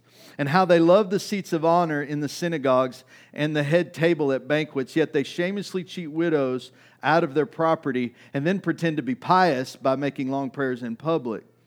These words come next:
Because of this, they will be more severely punished." So here's the thing. Jesus gets our brain into more of this problem-solving mode, and then he pushes us right into examining the lives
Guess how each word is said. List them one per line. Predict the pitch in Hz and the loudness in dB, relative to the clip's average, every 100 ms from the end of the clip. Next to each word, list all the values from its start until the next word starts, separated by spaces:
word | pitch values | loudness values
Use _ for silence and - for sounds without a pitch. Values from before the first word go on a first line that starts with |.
| _ _ | _ _
Because | 120 120 175 196 156 | -10 2 6 6 2
of | 127 | -2
this, | 131 127 - - _ _ _ _ _ _ | 0 0 -6 -16 _ _ _ _ _ _
they | - 123 | -4 -2
will | 127 | -2
be | 113 120 | -4 -4
more | 123 123 | -2 -4
severely | 117 - 110 120 120 110 110 _ _ | -6 -8 -4 0 0 0 -4 _ _
punished." | _ 147 135 101 - _ _ _ _ _ | _ -2 -2 -6 -14 _ _ _ _ _
So | - 165 156 - _ _ _ | 0 2 2 -2 _ _ _
here's | 202 247 190 | 2 2 2
the | 202 | 2
thing. | 214 160 | 2 0
Jesus | 131 233 220 226 - | 0 2 2 -2 -2
gets | 226 208 | -2 2
our | 202 175 | 4 4
brain | 143 196 202 196 165 - - | 4 2 2 0 -6 -14 -6
into | 165 180 165 185 175 | -2 0 -2 -2 -2
more | 185 190 | 2 4
of | 175 151 | 4 2
this | 156 | 0
problem-solving | - 170 185 190 190 190 175 - - - 185 170 165 151 | -2 4 6 6 4 2 0 -6 -16 0 6 6 6 2
mode, | 156 202 202 | 4 6 6
and | 175 156 | 4 2
then | 160 | -2
he | |
pushes | 151 185 175 160 151 | 0 2 2 -2 -4
us | 160 139 | -4 0
right | 143 170 196 | 4 6 6
into | 196 180 180 165 | 4 0 0 0
examining | 143 123 123 185 220 214 208 190 | 0 0 0 2 2 0 -2 0
the | 165 | 2
lives | 165 185 190 151 151 127 | 4 4 4 4 0 -2